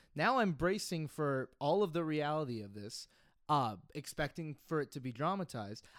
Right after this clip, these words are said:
I need to know what, if you want me to really understand this story, I need to know what parts of this were true or not. And that's why these movies that are based on a true story, usually at the end, they tell you the, all the details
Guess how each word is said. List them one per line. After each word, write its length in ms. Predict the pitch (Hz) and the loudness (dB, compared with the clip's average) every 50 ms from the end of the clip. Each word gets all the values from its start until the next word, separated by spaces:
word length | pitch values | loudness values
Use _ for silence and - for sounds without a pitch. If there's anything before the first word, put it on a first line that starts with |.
| - _ | -20 _
I 200 | - 196 302 381 | 2 2 2 2
need 320 | 403 392 392 370 294 208 - | 0 -2 -2 -2 -2 -4 0
to 140 | - 202 170 | 0 0 2
know 720 | 156 151 147 151 160 165 135 123 110 107 107 113 139 - - _ _ - | 2 2 2 2 2 0 0 -2 -2 -4 -4 -4 -6 -6 -8 _ _ -12
what, 320 | 135 131 139 170 175 - | -6 0 2 2 2 2
if 160 | - 175 147 175 | 0 -2 0 0
you 80 | 220 | 0
want 200 | 254 254 233 202 190 | 0 0 0 0 -2
me 160 | 196 226 202 | -4 -4 -4
to 140 | - 208 175 | -4 -4 -4
really 460 | 147 139 160 180 196 208 202 190 185 | -2 -2 -2 -2 -2 -2 -4 -4 -4
understand 680 | - 175 170 156 156 135 - - 165 165 180 185 175 | -6 -6 -4 -4 -6 -6 -6 -8 -8 -6 -6 -6 -8
this 100 | 165 156 | -8 -10
story, 500 | - - - 165 170 190 208 247 254 247 - - | -10 -8 -6 -4 -4 -2 -2 -4 -4 -6 -6 -6
I 120 | 147 185 | -6 -6
need 220 | 208 247 240 190 - | -6 -6 -8 -8 -6
to 120 | - 196 | -6 -6
know 540 | 175 165 160 180 185 170 151 135 120 117 117 _ _ _ _ _ | -4 -4 -4 -2 -2 0 0 -2 -2 -4 -6 _ _ _ _ _
what 320 | - 131 160 - - - - | 0 2 2 2 2 0 0
parts 280 | 208 226 233 - - | 0 0 0 -2 -4
of 80 | 220 185 | -6 -4
this 180 | 175 165 - | -4 -4 -6
were 80 | - 156 | -6 -8
true 240 | - - 262 277 254 | -8 -6 -6 -4 -4
or 60 | 185 | -4
not. 200 | 147 113 98 - - | -4 -6 -8 -10 -10
And 100 | - 170 | -6 -4
that's 180 | 220 262 254 - - | -4 -4 -6 -8 -4
why 500 | 208 269 311 302 233 180 165 170 190 - - - - - - - | -2 0 0 0 0 -2 -2 -4 -6 -8 -14 -20 -20 -20 -12 -6
these 200 | - 202 220 185 | -6 -4 -4 -2
movies 320 | 180 214 233 226 208 208 165 | -2 -2 -2 -2 -2 -4 -2
that 120 | 180 180 - | -2 -2 0
are 160 | - 196 214 | 0 0 0
based 260 | 180 190 185 180 - | 0 -2 -4 -4 -4
on 80 | 190 170 | -6 -8
a 20 | |
true 180 | 160 - - 165 | -6 -4 -6 -6
story, 340 | - - - 247 262 214 170 | -4 -2 0 0 2 2 0
usually 640 | 143 151 262 359 403 330 190 202 180 156 147 139 139 | 0 2 4 4 4 4 2 -2 -4 -4 -6 -8 -10
at 140 | 143 - | -12 -12
the 140 | - 143 143 | -12 -12 -10
end, 340 | 180 254 233 160 151 175 - - - - _ - - | -8 -8 -8 -8 -10 -12 -14 -16 -20 -20 _ -18 -6
they 160 | - 185 214 220 | -2 0 0 0
tell 360 | - - 233 220 269 415 359 | 2 2 2 2 4 0 -2
you 380 | 226 - 120 101 95 101 123 - _ _ _ - _ _ _ _ - 139 120 | -2 -2 -6 -8 -10 -12 -14 -14 _ _ _ -20 _ _ _ _ -20 -18 2
the, 120 | - 202 196 - | 4 4 4 4
all 160 | - 185 208 220 | 2 2 2 2
the 100 | 220 240 | 0 -4
details 720 | 180 233 277 311 - - 214 151 - - - - - - | -6 -8 -10 -8 -6 -6 -6 -6 -8 -10 -14 -16 -16 -16